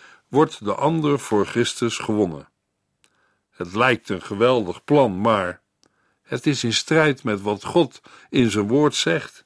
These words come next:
"Verbind u niet met mensen die niet van de Heere houden.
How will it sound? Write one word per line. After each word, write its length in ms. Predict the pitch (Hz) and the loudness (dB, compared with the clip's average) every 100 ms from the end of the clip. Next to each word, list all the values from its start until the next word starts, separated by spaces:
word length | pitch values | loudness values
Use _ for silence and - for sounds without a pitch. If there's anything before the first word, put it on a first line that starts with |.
| _ _ _ _ _ _ _ | _ _ _ _ _ _ _
"Verbind 520 | - 156 170 202 170 | 0 2 4 2 2
u 140 | 180 | 2
niet 320 | 165 180 196 156 | 4 4 2 0
met 180 | 143 | 0
mensen 440 | 127 151 185 - 151 | 2 2 2 0 2
die 160 | 147 | 2
niet 280 | 151 196 196 | 4 2 2
van 200 | - 151 | 0 2
de 80 | 135 | 4
Heere 360 | 123 127 113 98 | 6 6 4 2
houden. 520 | 107 101 92 82 | 2 0 -2 -12